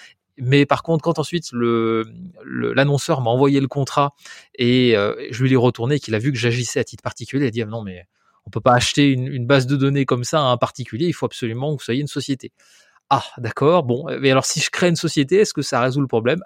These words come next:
Ah bah oui, et du coup j'ai consacré, euh, mes vacances d'été entre ma première et ma seconde année de, de D U T à créer, euh, mon entreprise Pricey, euh,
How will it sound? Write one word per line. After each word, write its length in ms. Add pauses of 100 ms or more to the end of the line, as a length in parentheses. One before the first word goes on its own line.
(120)
Ah 100
bah 120
oui, 220
et 60
du 100
coup 160
j'ai 100
consacré, 540 (380)
euh, 260
mes 160
vacances 340
d'été 280
entre 240
ma 100
première 360
et 40
ma 100
seconde 240
année 220
de, 280
de 100
D 140
U 120
T 240 (300)
à 80
créer, 560
euh, 40
mon 200
entreprise 480
Pricey, 420 (320)
euh, 240